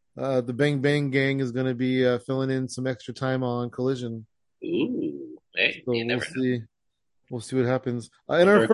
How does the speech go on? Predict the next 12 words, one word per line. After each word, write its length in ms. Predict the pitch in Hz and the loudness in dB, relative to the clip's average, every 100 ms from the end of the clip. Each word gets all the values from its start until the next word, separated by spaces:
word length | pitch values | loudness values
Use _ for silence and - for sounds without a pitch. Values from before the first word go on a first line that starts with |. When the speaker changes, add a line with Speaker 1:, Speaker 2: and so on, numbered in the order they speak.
| - | 2
Speaker 1:
first, 260 | 226 - | -2 -2
in 80 | 180 | 0
our 140 | 196 196 | 2 4
first 380 | 233 247 240 | 6 6 6
match, 440 | 196 170 147 - - _ _ _ _ | 2 4 2 -2 -16 _ _ _ _
which 260 | 160 170 | 0 2
was 120 | 180 170 | 2 0
for 120 | 196 | 2
the 100 | 180 | 2
Real 600 | 156 180 226 226 196 170 | 6 8 10 10 8 4
World 320 | 160 160 160 | 4 4 2
Championship, 760 | - 147 139 139 131 139 139 | -2 -4 -4 -6 -6 -4 -4